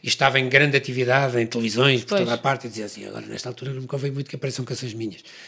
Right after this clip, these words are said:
Speaker 1: Vou assinar isto com um dos pseudónimos." Foi uma das razões porque eu, que os criei. Outras vezes
Speaker 2: Estavas
Speaker 1: nunca
Speaker 2: armada em Fernando Pessoa.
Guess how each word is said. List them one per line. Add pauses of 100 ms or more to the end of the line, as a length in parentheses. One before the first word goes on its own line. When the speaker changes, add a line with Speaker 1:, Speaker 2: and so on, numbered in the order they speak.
(160)
Speaker 1:
Vou
assinar
isto
com
um
dos
pseudónimos." (320)
Foi
uma
das
razões
porque
eu,
que
os
criei. (840)
Outras
vezes (360)
Speaker 2:
Estavas
Speaker 1:
nunca
Speaker 2:
armada
em
Fernando
Pessoa.